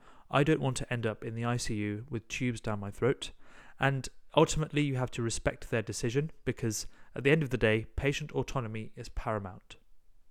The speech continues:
A short gloss over the intensive care unit. I hope you found it useful. I hope it's cleared any misconceptions that you may have had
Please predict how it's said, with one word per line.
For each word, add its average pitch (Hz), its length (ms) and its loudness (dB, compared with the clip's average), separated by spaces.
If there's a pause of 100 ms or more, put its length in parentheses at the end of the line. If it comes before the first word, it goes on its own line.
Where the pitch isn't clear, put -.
(560)
A 127 160 8
short - 640 6 (180)
gloss 147 320 8
over 120 220 6
the 110 160 4
intensive 110 440 0
care 107 180 2
unit. 123 500 4 (500)
I 139 120 10
hope 156 320 10
you 147 80 8
found 131 280 4
it 113 140 0
useful. 156 500 4 (240)
I 131 120 6
hope 160 180 8
it's 135 140 2
cleared 143 360 6
any 127 200 0
misconceptions 131 840 0
that 123 140 0
you 123 140 0
may 117 140 2
have 107 100 -2
had 139 320 2